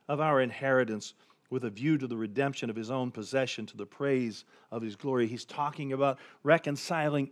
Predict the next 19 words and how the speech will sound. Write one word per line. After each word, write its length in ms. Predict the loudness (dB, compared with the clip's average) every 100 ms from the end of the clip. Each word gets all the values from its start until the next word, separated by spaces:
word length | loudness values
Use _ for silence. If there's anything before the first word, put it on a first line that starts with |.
| 0
everything 800 | 4 6 6 8 8 6 6 6
in 140 | 6 4
creation 640 | 2 8 8 6 0 -2
back 280 | -2 -4 -6
to 80 | -6
himself. 440 | -4 0 0 0 -10 2
There 160 | 6
is 180 | 6 6
a 60 | 4
day 240 | 6 4
coming 400 | 6 4 4 2
where 140 | 0
he 180 | 0 0
will 180 | 4 4
make 300 | 4 2 2
sense 440 | -6 2 2 4
of 120 | 2 4
it 100 | 8
all 300 | 10 8